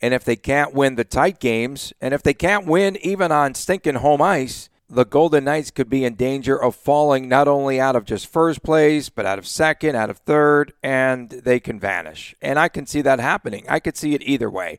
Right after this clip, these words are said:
I could see the Golden Knights moving up, winning the division. I could see the Golden Knights advancing deep into the playoffs, but I could also see them going busto because we don't know with all of these injuries and such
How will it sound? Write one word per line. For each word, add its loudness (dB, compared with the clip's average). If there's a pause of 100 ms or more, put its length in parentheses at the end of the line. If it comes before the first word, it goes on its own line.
(120)
I 2
could -6
see -6
the -4
Golden 0
Knights -4
moving -2
up, -2
winning 0
the 0
division. 0 (200)
I 0
could -6
see -2
the -2
Golden 0
Knights -4
advancing -6
deep 0
into -4
the -8
playoffs, 2 (100)
but 2
I 4
could 0
also 2
see -2
them 0
going 2
busto 0 (160)
because 0
we -2
don't 2
know 4
with 0
all 6
of 0
these -4
injuries -2
and -14
such -2